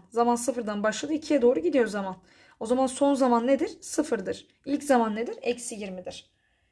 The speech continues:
E, bu durumda sıfır eksi eksi yirmi yaparız. Hani, e, eğim hesaplarken dikkat ediyoruz ya nereden başladığımıza. Ya da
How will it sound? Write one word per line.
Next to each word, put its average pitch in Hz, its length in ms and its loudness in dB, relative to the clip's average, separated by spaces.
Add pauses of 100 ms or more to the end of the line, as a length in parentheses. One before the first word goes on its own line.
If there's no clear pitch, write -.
(260)
E, 208 220 -2
bu 262 100 0
durumda 233 460 0 (320)
sıfır - 500 -2
eksi - 300 -6
eksi 202 260 -10
yirmi 202 160 -8
yaparız. 196 320 -10
Hani, 208 260 -8 (180)
e, - 100 -10
eğim 214 280 -10
hesaplarken 214 840 -4
dikkat 208 260 -12
ediyoruz 226 340 -2
ya 202 80 -6
nereden 190 380 -2
başladığımıza. 180 800 -8 (760)
Ya 214 200 0
da 208 240 0